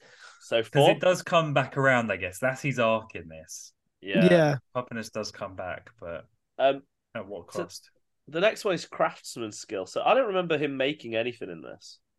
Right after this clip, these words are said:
Speaker 2: No, he
Speaker 3: What did we
Speaker 2: doesn't,
Speaker 3: give
Speaker 2: 'cause
Speaker 3: him in the
Speaker 2: he's
Speaker 3: last
Speaker 2: dying.
Speaker 3: film?
Speaker 1: We gave him an eight.
Speaker 3: Oh my goodness.
Speaker 2: And we can't even say that he crafted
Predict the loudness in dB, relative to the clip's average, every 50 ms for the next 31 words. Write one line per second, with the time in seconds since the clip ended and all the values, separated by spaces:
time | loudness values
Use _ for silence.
0 | _ _ _ _ _ _ -8 -6 0 4 6 6 6 8 6 6 6 6 6 8
1 | 8 8 8 6 6 8 8 8 6 6 4 2 2 2 2 2 2 -2 -8 -10
2 | _ -12 -6 0 2 2 2 2 2 2 2 2 2 0 -4 -8 -14 -14 -14 -14
3 | -16 _ _ _ _ _ _ _ 0 2 6 6 6 6 6 2 -2 -2 -6 -12
4 | -16 _ _ _ _ _ -6 -2 -2 -2 -2 -2 -2 -2 -2 -4 -6 -8 -8 -6
5 | -4 -2 -2 -2 -2 -2 -6 -8 -10 -12 -6 -2 -2 0 -2 -2 -6 -8 -8 -8
6 | -8